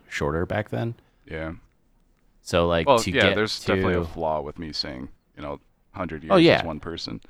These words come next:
Speaker 1: I mean, I totally get what you're trying to say, though. Like, it, in, if thinking in that sense, it's like, okay, going back to ancient Greek, right, which was around eight hundred to seven hundred B C E.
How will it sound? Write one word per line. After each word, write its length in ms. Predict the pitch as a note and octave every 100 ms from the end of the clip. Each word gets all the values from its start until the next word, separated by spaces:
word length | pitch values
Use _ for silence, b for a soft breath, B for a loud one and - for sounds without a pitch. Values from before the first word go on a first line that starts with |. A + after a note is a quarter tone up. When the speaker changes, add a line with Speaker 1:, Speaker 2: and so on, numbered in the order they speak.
| b b b b b b b _ _
Speaker 1:
I 60 | A2
mean, 140 | A#2
I 100 | A#2
totally 300 | A2 E3+ D3
get 160 | F2 G#2+
what 120 | E2
you're 80 | D#2
trying 200 | E2 E2
to 60 | C2+
say, 220 | E2 D2+
though. 340 | C2+ C#2 D2 - _ _ _ _ _ _ -
Like, 320 | F2 D2+ -
it, 260 | B1 G2+ F2 _ _ _ -
in, 320 | A2+ A2 F#2
if 160 | F2 F#2
thinking 300 | - B2 C3+
in 140 | A#2
that 240 | F2+ E2 -
sense, 280 | D#2+ C#2 D2
it's 200 | - -
like, 260 | D2 D2 -
okay, 440 | E2+ E2 C#2+ C#2 - b b b
going 260 | - F#2+ F#2+
back 380 | D#2 F2 E2+ _
to 640 | - E2 E2 D#2+ D#2 D2+ -
ancient 280 | E2+ F2+ E2+
Greek, 300 | - C2+ A1 - _ _ _ _ _ _ -
right, 320 | E2+ D#2+ D#2+
which 200 | D#2+ E2
was 840 | E2+ D#2+ D#2 D#2 D#2 D2+ D2 D2+
around 680 | D2 D#2 D#2+ D#2+ D2+ D2+ D#2 -
eight 240 | - E2 D#2
hundred 340 | E2+ E2 D#2+
to 80 | D#2
seven 320 | - D#2+ D2+
hundred 640 | D2+ D#2+ D#2 E2 D#2+ D#2+ D2
B 120 | E2+
C 160 | - F#2
E. 380 | D#2+ G2 G#2